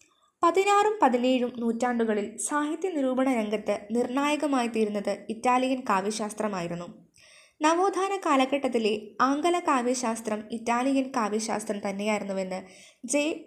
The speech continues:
സ്പിൻഗാൻ അഭിപ്രായപ്പെടുന്നുണ്ട്. ഇറ്റലിയിലും ഇംഗ്ലണ്ടിലും അക്കാലത്തുണ്ടായിരുന്ന വിമർശനത്തെ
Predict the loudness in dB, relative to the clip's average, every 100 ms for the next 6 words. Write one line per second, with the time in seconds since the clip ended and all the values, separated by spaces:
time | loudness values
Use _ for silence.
0 | -20 _ -12 -8 -2 -2 0 0 0 -4
1 | -14 _ _ -10 -4 0 0 0 -2 -4
2 | -6 -8 -10 -20 _ _ _ _ -6 -2
3 | 2 6 6 6 2 0 0 2 2 2
4 | 0 -2 -4 -2 0 0 0 0 2 2
5 | 2 -2 -8 -12 -20 -20 _ _ 0 2
6 | 2 2 0 0